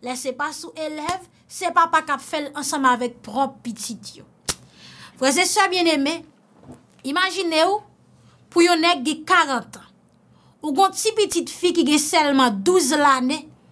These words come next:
w ap vyole l, tout pitit fi sa ki tonbe ansent ki gen sèlman douz lane, e ti pitit sa ki nan klas katriyèm ane. Ala traka, timoun nan gen douzan, l ap fè katriyèm ane, epi l ansent.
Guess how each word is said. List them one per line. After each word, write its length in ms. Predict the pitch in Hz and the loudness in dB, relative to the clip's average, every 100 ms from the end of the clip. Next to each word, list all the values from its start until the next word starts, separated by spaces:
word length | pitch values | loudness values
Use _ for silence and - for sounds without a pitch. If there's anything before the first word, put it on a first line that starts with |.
| _ _ - | _ _ -4
w 120 | 254 | 0
ap 100 | 254 | 0
vyole 520 | 208 190 254 262 262 269 | 0 0 4 6 6 4
l, 140 | 277 262 262 | 4 -2 -4
tout 400 | 339 262 - - - _ _ | -4 -4 -12 -18 -20 _ _
pitit 280 | 330 349 523 | 0 0 2
fi 180 | 466 453 | 2 2
sa 260 | - 381 381 | 4 2 2
ki 140 | 339 | -4
tonbe 200 | 349 330 320 | -2 -2 0
ansent 360 | 320 285 370 - | 0 2 -2 -4
ki 120 | 339 | -6
gen 160 | 262 302 | -4 -2
sèlman 480 | - 311 294 277 208 | 2 4 4 2 2
douz 260 | 370 359 311 | 0 0 2
lane, 320 | 311 262 302 339 - _ 392 | 2 2 0 -6 -14 _ 0
e 80 | |
ti 160 | 440 466 | 2 2
pitit 320 | 415 - 320 | 0 -2 -2
sa 220 | - 320 330 | 2 2 2
ki 160 | 320 | 2
nan 160 | 302 277 | 0 4
klas 300 | 285 277 - | 2 2 -4
katriyèm 600 | - 381 359 330 294 269 | -2 -2 -2 -2 0 0
ane. 320 | 240 214 262 269 _ _ _ - _ _ - | 0 0 -4 -6 _ _ _ -6 _ _ -12
Ala 200 | 208 196 | -10 -10
traka, 320 | 202 190 - - _ - | -12 -14 -18 -20 _ -6
timoun 300 | 254 262 254 | 0 2 2
nan 120 | 247 | 2
gen 180 | 262 226 | 2 2
douzan, 300 | 262 254 277 | 0 0 2
l 60 | 254 | 2
ap 80 | 254 | 0
fè 100 | 240 | 0
katriyèm 460 | 254 285 277 277 | 0 2 2 4
ane, 200 | 277 294 269 | 4 4 2
epi 160 | 247 | 2
l 60 | 277 | 2
ansent. 420 | 247 - - - | 0 -2 -12 -18